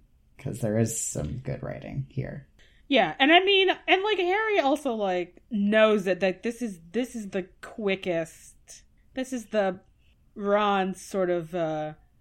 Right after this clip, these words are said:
Speaker 2: biggest not healed, like, wound of his psyche is, like, his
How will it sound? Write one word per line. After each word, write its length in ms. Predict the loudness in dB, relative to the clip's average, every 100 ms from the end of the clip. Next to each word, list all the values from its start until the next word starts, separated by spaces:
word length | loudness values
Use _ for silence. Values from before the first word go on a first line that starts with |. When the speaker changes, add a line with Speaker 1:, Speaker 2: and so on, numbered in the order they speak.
| _
Speaker 2:
biggest 800 | 0 0 2 -2 -2 -8 -20 -20 _ _ _ -10
not 520 | -4 0 0 -2 -4 _ _ _
healed, 640 | -20 -8 -2 0 -2 -8 -14 -10
like, 180 | -8 -8
wound 380 | -4 -2 -2 -4
of 120 | -6
his 220 | -8 -6
psyche 540 | -8 -8 -10 -12 -14 _ _ -14
is, 200 | -12 -10
like, 300 | -12 -12 -14
his 540 | -12 -10 -12 -16 -20